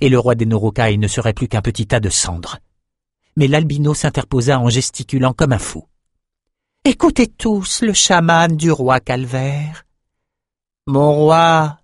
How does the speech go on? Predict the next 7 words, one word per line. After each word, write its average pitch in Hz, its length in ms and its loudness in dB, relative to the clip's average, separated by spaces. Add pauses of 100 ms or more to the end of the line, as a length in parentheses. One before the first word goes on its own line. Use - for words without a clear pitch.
(120)
c'est - 340 -2
ce - 240 -8
que 196 320 2
j'ai 180 220 0
vu. 170 500 -2 (460)
Des 190 400 2
alliés, 180 720 0